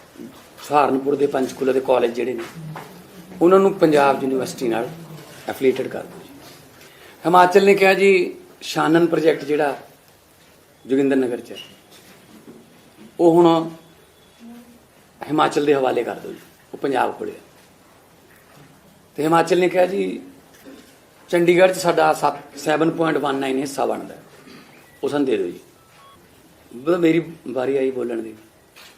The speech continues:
ਮੈਂ ਕਿਹਾ ਜੀ ਗ੍ਰਹਿ ਮੰਤਰੀ ਸਾਹਿਬ ਤੁਸੀਂ ਸੁਣ ਹੀ ਲਿਆ ਹੋਣਾ ਵੈਸੇ ਜਿਨ੍ਹਾਂ ਨੇ ਭਾਸ਼ਣਾਂ 'ਚ,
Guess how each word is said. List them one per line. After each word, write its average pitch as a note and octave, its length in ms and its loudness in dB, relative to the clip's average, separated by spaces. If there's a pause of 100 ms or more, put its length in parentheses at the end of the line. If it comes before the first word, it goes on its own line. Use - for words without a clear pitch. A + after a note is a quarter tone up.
(680)
ਮੈਂ D3+ 180 -6
ਕਿਹਾ E3+ 140 0
ਜੀ F3 320 0 (1300)
ਗ੍ਰਹਿ D#3 120 2
ਮੰਤਰੀ E3 280 0
ਸਾਹਿਬ D#3+ 200 0
ਤੁਸੀਂ D#3 220 -6
ਸੁਣ C3 160 -2
ਹੀ C3 40 0
ਲਿਆ B2+ 180 0
ਹੋਣਾ B2 160 -8
ਵੈਸੇ A#2+ 240 -12
ਜਿਨ੍ਹਾਂ B2 280 -10
ਨੇ B2+ 60 -12
ਭਾਸ਼ਣਾਂ B2 380 -14
'ਚ, G#2+ 40 -20